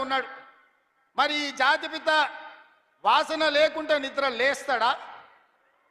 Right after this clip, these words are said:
ఆ జాతిపిత ఎక్కడా? ఈ జాతిపిత ఎక్కడా? ఆ జాతిపిత ఎక్కడో చిన్న చిన్న దళిత వాడల్లో జీవితం గడిపితే వందల ఎకరాల ఫామ్ హౌజుల్లో ఈ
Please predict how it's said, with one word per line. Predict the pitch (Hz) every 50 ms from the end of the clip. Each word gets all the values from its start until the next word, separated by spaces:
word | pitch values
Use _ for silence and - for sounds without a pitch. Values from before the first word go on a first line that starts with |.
| _ _ _ _ _ _ _ _ _ _ _ _ _ _
ఆ | - 190 247 285
జాతిపిత | 285 - 254 254 302 302 330 302 339 330 - 302
ఎక్కడా? | 269 - 262 247 247 277
ఈ | 311 294 269
జాతిపిత | - - 233 247 262 269 247 254 247 - 233
ఎక్కడా? | 214 - 202 190 175 - - - _ _ _ _ _ _ _
ఆ | 165 220 277
జాతిపిత | 285 262 - 269 302 302 330 302 311 311 - 294 277 302 311 294 269 262
ఎక్కడో | - - 294 302 311 302 277 - - - - - - -
చిన్న | - 277 285 302 311 311 311
చిన్న | 302 302 311 302 285 -
దళిత | 262 285 302 294 311 277 247
వాడల్లో | 247 262 302 311 320 320 320 311 320 302 302 -
జీవితం | 277 294 294 294 294 285 262 254
గడిపితే | 262 269 269 269 262 277 302 339 349 302 - - - - - - _ _ 139
వందల | 170 208 226 247 247 254 240 233 220 214
ఎకరాల | 220 233 240 262 277 294 277 269 - -
ఫామ్ | 190 196 226 277 302
హౌజుల్లో | 302 294 285 285 277 277 269 262 240 - - - - - _ _ _ 185
ఈ | 208